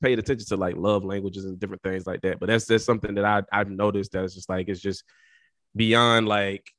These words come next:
being sore. It's just very, very relaxing. Um, music, if I didn't already say that.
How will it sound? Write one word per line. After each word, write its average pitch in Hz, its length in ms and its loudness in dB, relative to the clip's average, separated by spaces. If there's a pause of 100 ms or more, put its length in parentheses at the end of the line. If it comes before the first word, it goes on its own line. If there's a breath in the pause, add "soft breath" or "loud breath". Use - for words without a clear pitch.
(160)
being 104 300 -2
sore. 110 460 2
It's 101 120 -2
just 95 220 -10
very, 101 480 2
very 101 380 0
relaxing. 95 640 -4 (420 soft breath)
Um, 95 480 2
music, 117 340 4
if 110 100 4
I 104 40 6
didn't 107 160 2
already 110 280 2
say 113 240 2
that. 117 380 0